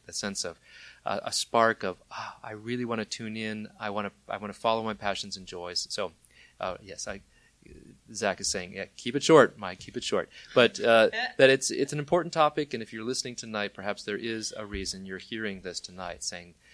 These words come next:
Speaker 1: that your divine blueprint is there waiting for you to, to get in touch with.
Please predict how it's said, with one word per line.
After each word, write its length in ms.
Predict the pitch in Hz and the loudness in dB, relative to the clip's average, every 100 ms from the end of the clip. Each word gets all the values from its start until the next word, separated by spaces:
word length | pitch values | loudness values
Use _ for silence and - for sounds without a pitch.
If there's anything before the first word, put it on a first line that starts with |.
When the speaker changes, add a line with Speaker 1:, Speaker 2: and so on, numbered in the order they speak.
| _ | _
Speaker 1:
that 220 | - 87 - | -6 -6 -2
your 140 | 113 | -4
divine 420 | 113 107 104 107 | -2 0 0 0
blueprint 540 | 101 113 110 104 87 82 - | -4 -8 -6 -8 -8 -12 -18
is 200 | 92 - | -16 -14
there 280 | 95 98 104 | -8 -6 -6
waiting 300 | 104 98 98 | -8 -10 -12
for 140 | - | -16
you 240 | 95 101 101 | -14 -12 -12
to, 360 | - 92 92 _ _ _ _ | -12 -12 -14 _ _ _ _
to 220 | - 95 95 | -10 -10 -8
get 140 | 90 | -10
in 60 | 92 | -8
touch 260 | 92 - | -10 -10
with. 140 | 85 | -16